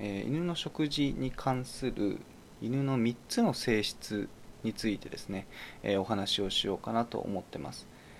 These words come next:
まあ、犬の性質は、まあ、習性なんかも言ったりし-、するんですけど、まあ、昔の狼の時の記憶が今も残っていて、まあ、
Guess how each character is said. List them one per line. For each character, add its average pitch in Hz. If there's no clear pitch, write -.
ま 127
あ、 -
犬 139
の 170
性 151
質 -
は、 123
ま 117
あ、 -
習 185
性 165
な 107
ん 104
か 95
も 90
言 87
っ -
た 92
り 95
し-、 -
す -
る 107
ん 95
で -
す -
け 117
ど、 123
ま 151
あ、 -
昔 123
の 120
狼 101
の 95
時 135
の 123
記 -
憶 95
が 139
今 135
も 98
残 92
っ -
て -
い 65
て、 -
ま 135
あ、 -